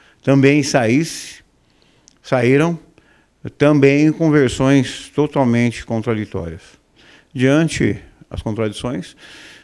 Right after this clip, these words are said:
resolvimos adentrar a chácara, adentramos, já em um dos quartos foi localizado dois rádios H Ts, desse que é utilizado pelo, pelos meios policiais, e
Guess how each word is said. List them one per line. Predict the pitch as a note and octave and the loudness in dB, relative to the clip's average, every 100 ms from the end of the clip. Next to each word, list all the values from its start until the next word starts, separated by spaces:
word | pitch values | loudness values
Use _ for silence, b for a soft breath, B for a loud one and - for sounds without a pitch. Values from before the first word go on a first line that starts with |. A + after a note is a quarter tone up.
| B _ _ | B _ _
resolvimos | A#2 A2+ G#2+ A2 A#2 | -2 0 0 2 2
adentrar | G#2+ G2+ F#2 F#2 F2+ F2 - | 2 -2 -4 -4 -4 -4 -8
a | A2 | -14
chácara, | - B2 C#3 C#3 B2+ b b b _ _ | -4 -4 -4 -10 -14 b b b _ _
adentramos, | - G#2+ A2 - B2 D#3 - - - B B B B | -6 -4 -4 0 0 0 -4 -14 -18 B B B B
já | - G2 G#2+ A2 G#2+ G2+ F2+ F#2+ A#2+ G2+ _ _ _ _ | -8 -2 0 2 0 0 -2 -6 -10 -16 _ _ _ _
em | A#2 | 0
um | A#2 | 0
dos | G#2+ - | 0 -2
quartos | A2 A2+ A2 | 0 0 0
foi | A2+ | -6
localizado | G2+ G#2+ F#2 G2+ G2 | -4 -6 -4 -4 -4
dois | F#2+ G#2 G2 | -2 -2 -4
rádios | F2 G2+ G2 F2+ E2+ - - _ | -8 -8 -8 -8 -14 -18 -20 _
H | - G#2 F#2 | -12 -10 -10
Ts, | - B2 D3 - - _ b b b b b | -6 -4 -4 -8 -20 _ b b b b b
desse | - G2 F2 - F2+ E2+ F#2+ - _ | -6 -6 -6 -8 -8 -10 -14 -20 _
que | - | -12
é | |
utilizado | F2+ G2 F#2 F#2+ F#2 F2 F2+ | -10 -8 -6 -4 -4 -4 -8
pelo, | F2+ F2 D#2+ D#2+ - _ | -8 -6 -8 -10 -20 _
pelos | F#2+ F#2 | -14 -10
meios | F#2+ F#2+ | -8 -8
policiais, | - F#2 F2 G2+ B2 C#3+ - _ _ _ b b b b b b b b _ - | -8 -10 -6 0 0 0 -8 _ _ _ b b b b b b b b _ -2
e | D3 C#3+ D3 D3 D3 D3 C#3+ | 2 4 4 2 2 0 -2